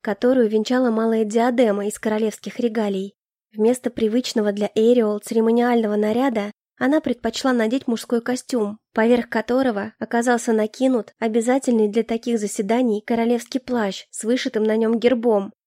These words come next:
Мягким шёлком он струился по спине королевы, легко паря при каждом её шаге. И это было завораживающе. Все члены совета поднялись и склонили головы, приветствуя свою монархиню.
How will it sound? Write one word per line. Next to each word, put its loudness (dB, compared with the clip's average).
Мягким 2
шёлком 0
он 4
струился 0
по -8
спине 0
королевы, 0
легко -2
паря -2
при -6
каждом 0
её 0
шаге. -6
И 0
это 0
было 0
завораживающе. -4
Все 0
члены 0
совета 0
поднялись 0
и -8
склонили 0
головы, 0
приветствуя 0
свою 0
монархиню. 0